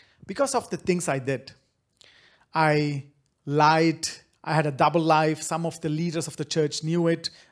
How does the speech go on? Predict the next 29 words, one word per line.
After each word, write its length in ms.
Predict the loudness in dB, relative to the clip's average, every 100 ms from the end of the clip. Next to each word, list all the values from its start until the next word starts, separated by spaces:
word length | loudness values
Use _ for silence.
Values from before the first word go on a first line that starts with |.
| _ -6
uh, 120 | -4
and 220 | -4 -4 -2
the 60 |
believers, 520 | 0 2 2 0 -2
they 180 | -6 -4
knew 280 | -2 2 4
about 340 | 4 4 4
it. 200 | 2 -2 -18 _ _ _ _ _
And 500 | -6 -4 -6 -8 -10 -12 _ _ _ _ _ _ _ _ _ -4
they 460 | 2 4 4 2 -6 _ _
couldn't 240 | -2 -2
trust 340 | 0 0 0 -4
me 140 | -2
anymore. 440 | -2 -4 -8 -10 -16 _ _ _ _
And 140 | -6 -2
I 80 | -2
understand 500 | -2 -2 -2 -2 -6
that. 260 | -10 -12 _ _ _
But 140 | -6 -2
I 200 | 0 0
felt 360 | 0 -2 -2
so 240 | -4 -4 -2
unloved. 880 | -2 -4 0 2 2 -2 -16 -20 -20 _ _ -20 -4
I 180 | -2 -2
felt 460 | -2 0 2 0
no 180 | -2 0
one 240 | 2 2
loves 440 | 4 4 4 0 -4
me. 400 | -2 0 -2